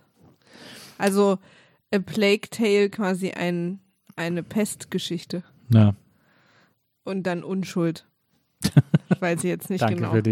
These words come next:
Speaker 1: Ja.
Speaker 2: Übersetzung. Ähm, äh, ist ja natürlich thematisch sehr passend in unserer heutigen Zeit. Äh,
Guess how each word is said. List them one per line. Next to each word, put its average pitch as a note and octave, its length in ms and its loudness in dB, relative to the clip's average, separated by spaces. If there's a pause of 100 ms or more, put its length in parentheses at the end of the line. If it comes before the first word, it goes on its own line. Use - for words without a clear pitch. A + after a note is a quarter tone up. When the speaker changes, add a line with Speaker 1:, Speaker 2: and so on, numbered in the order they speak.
Speaker 1:
Ja. A2+ 100 -2
Speaker 2:
Übersetzung. A#2+ 540 2 (640)
Ähm, C3 540 6 (280)
äh, C3 200 0 (100)
ist C3 160 0
ja C#3 180 6
natürlich B2+ 440 2
thematisch B2 540 2
sehr A#2+ 160 4
passend A#2 400 0
in G#2+ 100 2
unserer G#2+ 240 2
heutigen G2+ 340 0
Zeit. - 480 -6
Äh, G#2+ 400 0